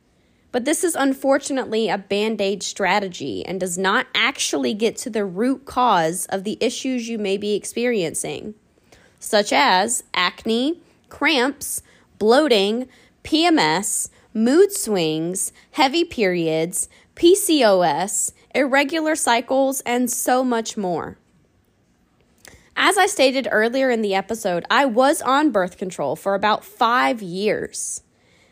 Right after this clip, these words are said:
I was actually on about seven different types of birth control before finding one that I thought was working well with my body, or at least better than the others had. With some, I felt like I was pregnant. With others, my periods got worse.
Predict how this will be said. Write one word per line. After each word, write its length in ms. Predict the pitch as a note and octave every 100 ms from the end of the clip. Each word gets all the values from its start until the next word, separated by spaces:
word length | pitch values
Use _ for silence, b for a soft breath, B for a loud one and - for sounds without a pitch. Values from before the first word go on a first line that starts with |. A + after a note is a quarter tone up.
| b
I 120 | A#3
was 120 | C4 -
actually 480 | C4+ - D#4 C#4+
on 260 | - A#3+ C4+
about 320 | C4 A3 -
seven 540 | - - C4 B3+ C4 A#3+
different 440 | - - G#3+ -
types 500 | - C#4+ D4+ - -
of 220 | A3 F#3+
birth 280 | G3 F#3 F3+
control 520 | F3 E3+ E3 D#3+ E3+ - b b
before 440 | C#4 C#4 D4+ F#4+
finding 500 | - D4 D4+ D4 C#4
one 220 | A#3+ A#3
that 160 | A3 -
I 220 | G#3+ A#3+
thought 280 | D4+ A3+ G3
was 160 | G#3+ F#3+
working 420 | F#3+ F#3+ G3+ F#3
well 220 | G#3+ C#4
with 220 | D4+ C#4+
my 140 | G#3 F#3
body, 480 | E3+ E3 F#3 A#3+ B B
or 140 | - C4+
at 80 | C4+
least 300 | F4+ F4 A3+
better 260 | A#3 C4+
than 160 | A#3+ A#3+
the 160 | A3
others 300 | G3 G3 F3
had. 340 | - - - - _ _ _ _ _ _ _ b b b b
With 180 | C#4 -
some, 380 | - D4 D#4 -
I 140 | A#3+
felt 200 | - A#3
like 200 | A3 G#3
I 80 | F#3+
was 180 | F3 -
pregnant. 640 | - C4 B3+ C4 B3 -
With 160 | G3 -
others, 420 | A#3+ B3 B3 B3
my 120 | G3
periods 500 | F3+ G#3 F#3+ F#3 F3+
got 240 | F#3 E3
worse. 540 | G3 B3 C4+ C#4 -